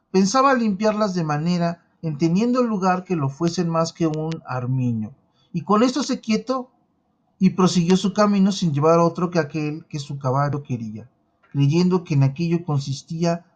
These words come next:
la fuerza de las aventuras. Entonces, vean, esta, esta parte es muy interesante. Bueno, ya es ahora sí todo el párrafo completo, es un, un párrafo.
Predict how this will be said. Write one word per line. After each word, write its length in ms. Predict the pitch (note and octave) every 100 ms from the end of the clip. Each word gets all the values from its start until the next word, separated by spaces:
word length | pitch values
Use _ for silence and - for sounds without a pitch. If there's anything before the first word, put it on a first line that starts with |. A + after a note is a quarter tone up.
| _ -
la 160 | C3
fuerza 440 | B2+ E3 E3 D3+ D#3
de 120 | C#3
las 240 | B2+ C3+
aventuras. 800 | D3+ C#3 C3+ - A2+ A2+ - _ _ _ _ _ _
Entonces, 220 | E3 F3+ F3
vean, 240 | F#3+ F#3
esta, 340 | A3 B3+ A#3
esta 280 | G#3+ G#3+ A#3
parte 260 | G#3+ G#3 A3
es 100 | G3
muy 160 | G3+
interesante. 600 | G#3 G3 E3 C#3 G#3 G#3 G#3+
Bueno, 180 | F#3+
ya 140 | C#3+ C3+
es 160 | C3+
ahora 140 | C3+ B2
sí 160 | C#3
todo 180 | B2+ B2+
el 80 | B2
párrafo 400 | - B2 A#2+ C3
completo, 460 | D#3 D#3 F3+ F3+ G3
es 160 | -
un, 360 | A2+ A#2+ A#2 A2+
un 160 | B2
párrafo. 540 | B2 C#3+ C#3 C#3 D3+